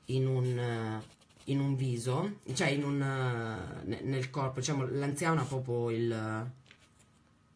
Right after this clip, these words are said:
la, la pelle del collo è molto raggrinzita. È il discorso che vi facevo ieri, la pelle tende verso il basso,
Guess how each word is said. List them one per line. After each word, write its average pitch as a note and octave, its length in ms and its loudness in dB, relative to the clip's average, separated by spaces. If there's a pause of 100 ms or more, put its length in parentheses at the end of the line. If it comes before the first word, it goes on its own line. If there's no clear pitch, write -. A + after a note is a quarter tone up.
(760)
la, B2 200 0
la C3 160 0
pelle D3 640 2
del C3 240 -2
collo D3+ 320 2
è B2 40 2
molto B2+ 760 0
raggrinzita. C3+ 680 0
È E3+ 40 2
il G3 60 2
discorso G#3+ 420 2
che A3 100 2
vi E3 100 2
facevo D3 400 0
ieri, B2 360 2
la D#3+ 120 2
pelle D#3 400 2
tende D3 720 0 (160)
verso C3 440 -2
il C3 80 2
basso, B2 680 -2